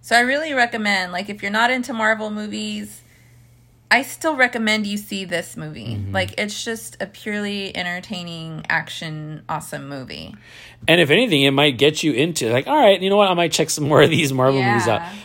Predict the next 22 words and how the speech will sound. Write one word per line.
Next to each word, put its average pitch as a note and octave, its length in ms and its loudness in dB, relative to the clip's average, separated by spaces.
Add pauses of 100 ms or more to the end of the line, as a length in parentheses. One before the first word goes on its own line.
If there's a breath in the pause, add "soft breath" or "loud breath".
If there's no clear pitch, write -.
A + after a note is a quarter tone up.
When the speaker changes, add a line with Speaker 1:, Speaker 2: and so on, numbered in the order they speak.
(140 loud breath)
Speaker 2:
This C#3+ 180 2
is, D#3 100 -2
I C#3 100 10
think, B2+ 200 0
a A#2+ 80 0
good, A2+ 480 2
um, F#2+ 480 -4 (240)
primer. F2+ 560 -6 (600 soft breath)
Uh, F2 520 -2 (680)
I A#2 80 6
would D#3 140 8
have D3+ 80 2
said D3 140 2
the A#2+ 60 -2
same B2+ 200 2
thing B2+ 100 2
for A2+ 160 -2
the G#2+ 120 -2
first A#2+ 340 -2
Iron A#2+ 280 -2
Man D3 400 -2
movie, D#3+ 460 -2